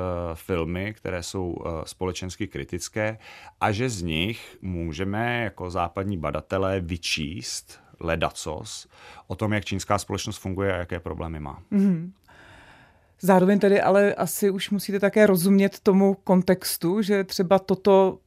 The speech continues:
Speaker 2: co nebylo vyřčeno, znamená víc, než kdyby to bylo nějak řečeno, nebo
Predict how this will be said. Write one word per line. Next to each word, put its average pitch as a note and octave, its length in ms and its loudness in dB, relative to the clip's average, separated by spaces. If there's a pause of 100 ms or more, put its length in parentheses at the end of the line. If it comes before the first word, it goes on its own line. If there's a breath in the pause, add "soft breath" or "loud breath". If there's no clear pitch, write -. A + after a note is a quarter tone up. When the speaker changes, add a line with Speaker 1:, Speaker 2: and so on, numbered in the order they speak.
(160)
Speaker 2:
co G3+ 360 0
nebylo F3+ 420 4
vyřčeno, F#3 580 0
znamená F#3 640 0 (300 soft breath)
víc, F#3 220 -2
než F#3+ 160 0
kdyby F3+ 280 -2
to F#3+ 140 -2
bylo F#3 400 2
nějak F3 340 -2
řečeno, F#3+ 420 -4
nebo F#3 280 0